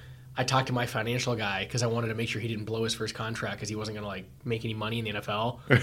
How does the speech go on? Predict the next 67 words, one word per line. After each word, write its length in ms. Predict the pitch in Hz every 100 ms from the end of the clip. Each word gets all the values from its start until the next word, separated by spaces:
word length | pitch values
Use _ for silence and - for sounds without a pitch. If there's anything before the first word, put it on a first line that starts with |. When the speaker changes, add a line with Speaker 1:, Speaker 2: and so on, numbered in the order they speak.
| - - - -
Speaker 1:
Yeah, 220 | 170 151 170
Speaker 2:
Oh, 100 | 160
Speaker 1:
he 140 | -
was 180 | 202 165
Speaker 2:
really? 140 | 190 175
Speaker 1:
like, 60 |
"Yeah, 180 | 185 185
yeah." 200 | 180 175
I 80 | 160
had 160 | 170 160
him 80 |
come 180 | 156 147
over 240 | 151 151 139
and, 120 | 131
like, 160 | 131 131
talk 240 | 131 127
to 100 | 139
him, 80 | 127
and 80 | 123
he 60 |
was 120 | 123 117
like, 220 | 110 113 - - - - - - - - -
"Yeah, 200 | 214 196
I 40 |
got 200 | 190 185
this 160 | 180 -
guy, 260 | 170 170
this, 240 | 160 143 -
you 120 | 147
know, 120 | 139
he's 120 | 135 135
fourth 380 | - - 156 156
string 300 | - 151 147
practice 320 | 147 147 135
squad 300 | - 139 131
guy. 240 | 143 135
Like, 140 | 135 131
he's 280 | 139 127 269
Speaker 2:
Really 300 | 302 269 220
nice, 300 | 190 160 -
though. 260 | 139 127
Speaker 1:
really 220 | 202 277 262
nice 240 | 247 240
kid. 320 | - 233 226
He 100 | 208
might 180 | 220 240
be, 100 | 240
like, 140 | 220 208
around, 420 | 175 175 185 185
you 80 | 170
know, 180 | 156 160
as 100 | 156
a 40 |
backup, 680 | 127 156 151 147 151 143 147
you 60 | 139
know, 40 |
just 140 | 135 -
like 100 | 147
a 40 |
Jason 440 | 127 165 151 151 131
Garrett." 240 | 147 143
He 40 | 147
even 120 | 135
mentioned 280 | 127 123 131
that 80 | 120
in 80 | 117
the 160 | 117